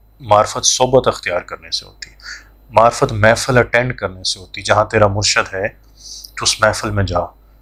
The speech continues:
फिर अपने मुर्शद के चेहरे की तरफ देखता रहे।" मियाँ साहब अपने मियाँ साहब की बात सुनाते हैं, उस्मान मियाँ की, फरमाया करते थे कि वो कहते, फरमाते थे कि, "बेटा,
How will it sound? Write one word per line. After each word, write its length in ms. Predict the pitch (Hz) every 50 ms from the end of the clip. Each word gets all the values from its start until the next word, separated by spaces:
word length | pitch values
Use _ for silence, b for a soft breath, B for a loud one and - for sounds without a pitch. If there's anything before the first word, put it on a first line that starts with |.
| _ _ _ _ _ _ _ _ _ _ _ _ _ _ _ _ _ -
फिर 140 | - 117 113
अपने 220 | 110 - 123 117
मुर्शद 360 | 110 110 110 104 - - 127 -
के 120 | - 123
चेहरे 300 | - - 117 110 110 117
की 100 | 107 107
तरफ 260 | 98 - 95 92 87 85
देखता 320 | 85 82 - _ - 87
रहे।" 180 | - - - - _ _ _ _ _ B B B B B B B B B B _ -
मियाँ 220 | 110 120 123 139 131
साहब 220 | - 156 151 147
अपने 240 | 139 117 - 147 160
मियाँ 240 | 151 135 123 120 113
साहब 180 | 107 117 110 -
की 100 | - 92
बात 180 | 92 95 95 92
सुनाते 400 | - - 98 92 90 - - 98
हैं, 180 | 95 107 113 117 b b b b b b b _ _ _ _ _ _ _ _ _ _ _ _ _ _ _ _ _ _ _ - -
उस्मान 380 | - - - - 98 98 98 95
मियाँ 240 | 92 92 92 90 87
की, 200 | - - 120 127 127 - _ _ _ _
फरमाया 320 | - - 110 101 98 98 98
करते 300 | - 104 98 - - 104
थे 120 | 101 120 113
कि 100 | - 123
वो 160 | 107 107 113 104
कहते, 340 | - 107 98 95 - 101 98
फरमाते 580 | - - - - - 98 95 92 - - 98 92
थे 200 | - 104 110 123
कि, 480 | - - - - - - - - - 98
"बेटा, 340 | 98 101 92 98 117 123